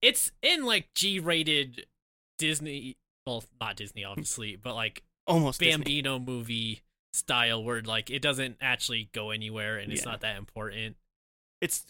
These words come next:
Speaker 2: with or without it, the movie's exactly the same
Speaker 1: Well,
Speaker 2: for me.
Speaker 1: like, I would not sit here and have someone tell me there clearly wasn't,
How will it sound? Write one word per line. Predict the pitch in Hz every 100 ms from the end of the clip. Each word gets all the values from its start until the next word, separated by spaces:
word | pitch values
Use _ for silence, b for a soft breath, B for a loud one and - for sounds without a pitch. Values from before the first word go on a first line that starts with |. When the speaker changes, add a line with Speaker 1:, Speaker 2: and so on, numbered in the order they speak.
| _ 170
Speaker 2:
with | 185 165
or | 160
without | 151 143 131
it, | 127
the | 151
movie's | 139 131 127
exactly | 127 113 -
the | -
same | -
Speaker 1:
Well, | 151
Speaker 2:
for | 147
me. | 139
Speaker 1:
like, | 139 - _ _ _ _ _ _ _
I | 165 185 202 190 180 147
would | 165 165
not | 156 151 110
sit | - 147 147
here | - 143 143
and | 135
have | 131 135
someone | - 131 131
tell | 135
me | 127 127
there | 120
clearly | - 135 127 123
wasn't, | 113 117 113 113 113